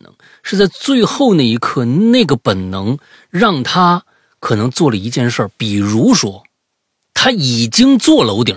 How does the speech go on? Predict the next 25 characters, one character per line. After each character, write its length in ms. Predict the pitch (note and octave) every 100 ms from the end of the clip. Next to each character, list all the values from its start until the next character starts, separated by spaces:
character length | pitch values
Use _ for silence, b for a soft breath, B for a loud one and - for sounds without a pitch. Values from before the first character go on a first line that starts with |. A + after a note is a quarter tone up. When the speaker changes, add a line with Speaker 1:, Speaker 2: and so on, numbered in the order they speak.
| -
Speaker 1:
上 160 | F#2+
了， 100 | F#2 - _ _ _ -
就 140 | A3+
要 40 | F#3+
跳 380 | - E4 C4+
了， 80 | - - _ _ _ _ _ _ _ _ _ _ _ _ _ _ _ -
他 100 | D#3+
打 240 | - A2
了 80 | G2
一 80 | A2+
通 180 | A2+ C3+
电 180 | B2
话。 240 | A2 A#2 - _ _ _ _ _ _ _ _ _ _ _ _ _ _ _ _ _
这 100 | -
通 100 | A3
电 140 | A#3+ B3
话 80 | A3
给 140 | C#3+
谁 160 | C#3+ F#3+
打 160 | B2+
呢？ 160 | B2 D3+ _ _ _ _ _ _ _ _ _ _ _ _ _ _ _
谁 280 | - C#3 A3+
都 100 | C#4+
不 160 | G#3+ A#2
给， 200 | F#2+